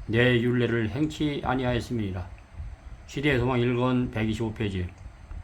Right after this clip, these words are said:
요한은 이스라엘의 교사들에게 저희의 교만과 이기심과 잔인성이 저들로 위롭고 순종하는 아브라함의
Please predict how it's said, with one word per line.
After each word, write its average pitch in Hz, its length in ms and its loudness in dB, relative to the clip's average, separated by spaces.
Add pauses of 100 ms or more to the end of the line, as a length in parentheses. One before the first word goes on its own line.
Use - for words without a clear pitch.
(300)
요한은 120 540 6
이스라엘의 131 680 0
교사들에게 135 840 0 (200)
저희의 131 460 2
교만과 127 720 2 (1040)
이기심과 120 680 4
잔인성이 123 840 2 (520)
저들로 127 520 2
위롭고 120 720 2
순종하는 139 640 0 (140)
아브라함의 123 800 4